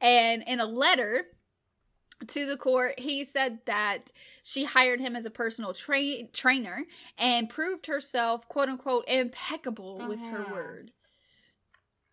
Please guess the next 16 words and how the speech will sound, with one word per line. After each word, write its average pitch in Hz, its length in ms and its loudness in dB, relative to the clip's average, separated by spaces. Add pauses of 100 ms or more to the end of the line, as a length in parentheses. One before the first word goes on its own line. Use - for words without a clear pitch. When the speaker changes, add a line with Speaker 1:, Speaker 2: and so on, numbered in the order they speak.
(200)
Speaker 1:
No. 220 640 -2 (640)
No. 220 560 -4 (360)
Uh, 233 240 6
another 277 460 8
supporter 254 600 2 (680)
was 240 760 4
Martin 294 420 6
Scruggs, 262 920 6 (880)
the 294 320 0
former 302 400 4
C 311 200 -4
I 302 320 4
A 349 60 6
officer 240 580 4 (540)
who 277 340 2 (100)
met 240 400 2